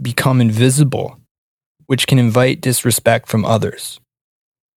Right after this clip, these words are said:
A leader with imposter syndrome should always open up, should always ask questions, and should always find out why someone did a certain thing at a certain time.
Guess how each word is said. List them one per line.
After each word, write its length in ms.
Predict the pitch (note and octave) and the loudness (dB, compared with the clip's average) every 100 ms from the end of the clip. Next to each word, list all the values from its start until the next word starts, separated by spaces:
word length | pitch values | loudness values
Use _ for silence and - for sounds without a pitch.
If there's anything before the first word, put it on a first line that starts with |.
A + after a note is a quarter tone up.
| _ - | _ -2
A 80 | |
leader 340 | B2+ C3+ D3+ D3+ | 0 2 4 4
with 180 | C#3 C3+ | 4 2
imposter 480 | A#2+ A#2 A#2 B2 | 2 2 2 0
syndrome 360 | A#2+ C3 A#2 A#2+ | 0 2 4 2
should 180 | A#2+ A2+ | 2 2
always 400 | A#2+ A#2+ B2 A#2+ | 4 4 4 2
open 320 | B2+ A#2+ A2 | 0 2 2
up, 280 | A2 B2+ - | 2 -2 -6
should 200 | - G#2+ | -2 2
always 340 | A2+ B2 C3+ | 4 4 4
ask 220 | C3 A#2 - | 2 0 0
questions, 520 | A#2+ A2 - A#2 A2+ | 2 2 2 2 2
and 120 | A2+ | 2
should 140 | A2 | 2
always 320 | G#2 A#2 C3+ - | 4 4 2 0
find 360 | - B2 B2+ | -2 0 2
out 280 | A#2 G#2 - _ _ _ _ _ _ - | 4 2 -2 _ _ _ _ _ _ 0
why 200 | A#2+ A#2+ | 2 2
someone 560 | - C3 A#2+ A#2+ A#2 | 0 2 4 4 4
did 160 | A2+ A#2 | 2 2
a 60 | A#2 | 0
certain 340 | - A2 A2+ | 0 0 0
thing 380 | - A#2+ A#2+ G#2+ | 0 2 2 2
at 80 | A2+ | 0
a 40 | |
certain 340 | - A#2+ A2+ | 2 0 2
time. 380 | G#2+ A2+ G#2+ G2 | 2 2 2 -2